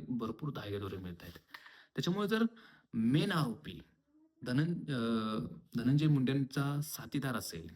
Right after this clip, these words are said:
किंवा त्यांचा पार्टनर असेल आणि वाल्मिक कराडांविषयी जर एसआयटी चौकशी त्या ठिकाणी लावणार असाल किंवा काही न्यायालयीन चौकशी करणार असाल,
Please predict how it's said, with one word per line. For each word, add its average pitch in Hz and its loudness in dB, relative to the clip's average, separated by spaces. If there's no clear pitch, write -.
किंवा 110 -4
त्यांचा 120 -2
पार्टनर 131 2
असेल 90 -6
आणि 127 -2
वाल्मिक 120 0
कराडांविषयी 160 4
जर 143 0
एसआयटी 143 0
चौकशी 139 -2
त्या 156 -4
ठिकाणी 123 -2
लावणार 101 -2
असाल 95 -10
किंवा 123 -4
काही 131 -4
न्यायालयीन 123 2
चौकशी 160 0
करणार 117 0
असाल, 82 -6